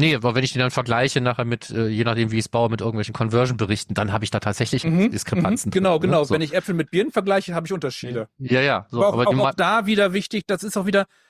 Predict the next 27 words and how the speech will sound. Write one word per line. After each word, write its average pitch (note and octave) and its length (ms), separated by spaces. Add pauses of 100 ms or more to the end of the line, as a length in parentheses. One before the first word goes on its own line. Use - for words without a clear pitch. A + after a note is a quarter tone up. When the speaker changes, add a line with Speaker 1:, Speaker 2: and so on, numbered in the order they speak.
(260)
Speaker 2:
äh, C3+ 280
das D#3+ 200
ist, E3+ 80
weil F#3 80
das G3 140
ist G#3 40
eines G3+ 140
der F#3+ 100
geilen E3+ 300
Features - 520
in D#3+ 120
G D3 140
A B2 100
vier, G#2+ 420 (400)
dass C#3+ 120
ich C#3 40
sagen D#3+ 180
kann, D3 280
wie D#3+ 80
ist D3+ 120
eine C#3 80
Sitzung C3+ 300
gestartet F3 440
und C#3+ 60
wie E3 100
kam D3+ 200
die, - 20